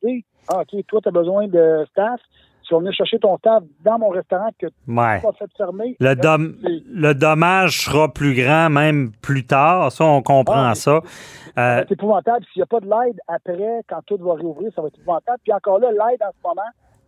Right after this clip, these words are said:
Speaker 1: dans de la province de Québec, comme j'ai dit hier, est extrêmement dure à aller chercher. Tous les restaurateurs qui essaient d'aller chercher cette aide-là, un sur deux sont refusés en ce moment.
Speaker 2: Ouais.
Speaker 1: Euh, puis monsieur Legault de Fitzgibbon avait dit le premier octobre que cette aide-là serait pour tous.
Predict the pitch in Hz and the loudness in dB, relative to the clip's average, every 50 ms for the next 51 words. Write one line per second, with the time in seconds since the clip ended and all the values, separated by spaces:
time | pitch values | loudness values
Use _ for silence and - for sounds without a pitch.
0 | _ _ _ - 190 202 202 202 170 - 175 175 175 208 214 185 185 160 - 170 | _ _ _ -4 -4 -2 0 -2 -2 -2 -2 0 0 0 -2 -2 -6 -6 -4 -6
1 | 151 160 208 208 - - 175 160 147 160 156 143 185 202 185 165 170 165 185 202 | -4 -4 -4 -6 -4 -8 -10 -8 -8 -12 -12 -8 -6 -4 0 2 2 2 2 0
2 | 208 190 135 143 156 151 _ - 214 - - _ - 214 226 226 208 202 196 185 | -2 -4 -4 -6 -10 -6 _ -2 -2 -2 -4 _ 0 0 0 2 2 0 0 2
3 | 175 160 151 180 220 214 185 165 160 160 156 - - 151 - - - 185 220 247 | 2 0 0 0 0 2 2 2 2 0 -4 -6 -8 -12 -12 -10 -10 -8 -8 -10
4 | _ _ _ _ _ _ _ _ - - - - - 190 175 185 170 - - 185 | _ _ _ _ _ _ _ _ -6 -6 -4 0 2 2 4 4 2 2 2 2
5 | 165 165 - - 208 214 214 - - 180 160 - - 214 208 185 175 165 165 - | 2 2 2 2 4 2 2 2 -2 -6 -6 -4 -4 -4 -2 -2 -2 -2 -2 -6
6 | - 160 - - 185 _ - 185 160 151 143 160 190 214 233 _ _ _ _ _ | -10 -12 -12 -12 -10 _ -2 0 0 0 -2 -2 -2 -4 -4 _ _ _ _ _
7 | _ - 208 233 208 - - 175 160 214 220 - - 180 165 156 - - - 156 | _ -2 0 0 0 -2 -4 -6 -4 -6 -6 -4 -2 -2 0 0 -2 -4 -4 -4
8 | 156 202 208 180 - - 160 151 135 135 131 117 107 87 73 - _ _ _ _ | -4 -2 -2 -2 -4 -4 -2 0 2 2 2 2 0 0 -4 -8 _ _ _ _
9 | - - - 147 143 147 147 - _ - - 165 160 175 170 - - - 214 220 | -16 -8 -4 -4 -2 -2 -4 -6 _ -16 -14 -8 -2 -2 -2 -2 -2 -2 0 2
10 | 214 185 175 220 247 - - 202 170 147 175 160 196 226 220 190 160 160 151 139 | 2 2 2 2 0 0 0 -2 -2 0 2 2 4 4 2 2 0 0 -2 -4
11 | 165 220 208 175 - - 165 170 190 202 180 - _ - 180 190 214 220 185 - | -4 0 0 0 0 0 0 2 4 2 2 2 _ 2 4 4 4 2 0 -6
12 | _ _ _ _ - 185 160 - - - - 180 170 160 202 214 - - - 175 | _ _ _ _ -6 -6 -6 -6 -6 -4 -4 -2 0 0 0 0 -2 -2 -4 -4
13 | - - 175 - - - - 214 254 254 | -4 -4 -10 -14 -8 -2 0 0 0 0